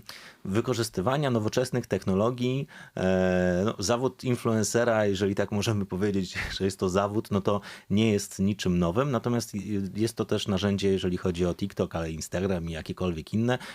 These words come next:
które jest wykorzystywane do tego, że tak naprawdę te nowe zawody powstają. Więc ta sztuczna inteligencja i rozwój technologii chyba też nie jest taki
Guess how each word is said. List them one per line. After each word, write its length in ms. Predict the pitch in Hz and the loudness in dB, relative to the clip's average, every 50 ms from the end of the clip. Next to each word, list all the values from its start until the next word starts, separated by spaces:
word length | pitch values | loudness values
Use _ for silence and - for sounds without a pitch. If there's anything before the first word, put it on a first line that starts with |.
| - | -16
które 280 | - - - 117 110 101 | -8 -4 -2 0 2 2
jest 260 | 104 120 143 135 127 | 2 2 0 0 -2
wykorzystywane 680 | 120 135 - 120 113 110 98 - 104 92 92 95 117 123 | -2 -2 -2 -2 -2 -2 -2 -2 0 2 2 2 2 2
do 100 | 120 127 | 0 0
tego, 260 | - 85 85 101 110 | 0 -2 -2 -2 -2
że 100 | 110 123 | -2 -2
tak 160 | - 120 - | -4 -6 -4
naprawdę 360 | - 110 - 90 92 92 113 | -6 -6 -4 -4 -4 -2 -2
te 120 | 113 - 120 | -2 0 0
nowe 280 | 107 104 98 101 113 | 0 0 0 0 0
zawody 400 | 110 120 120 98 92 90 85 110 | 0 0 0 0 0 -2 -2 -2
powstają. 600 | - - 165 - - - 101 82 78 69 67 - - _ _ _ _ _ _ _ - _ _ _ | -2 -2 -4 -4 -2 -4 -4 -4 -6 -8 -10 -14 -18 _ _ _ _ _ _ _ -20 _ _ _
Więc 160 | - 92 92 - | -4 -4 -2 0
ta 180 | - 110 104 - | 0 0 0 -2
sztuczna 400 | - - - - 151 - - 143 | -6 -6 -4 -4 -2 -2 -2 -2
inteligencja 560 | 135 127 - 117 120 120 117 139 156 - - 135 | -2 0 0 0 0 0 0 -2 -2 0 0 2
i 40 | |
rozwój 260 | 123 131 - 143 143 - | 2 0 0 -2 -4 -4
technologii 500 | - 135 - 120 107 101 104 110 120 139 | -4 -2 0 0 0 0 0 -2 -4 -6
chyba 220 | - 147 - 160 | -4 -2 -2 -2
też 240 | - - 285 - - | -2 -2 -2 0 0
nie 80 | 104 | -2
jest 140 | 90 87 - | -2 -2 -2
taki 300 | - 85 - - 87 80 | -4 -6 -6 -8 -10 -12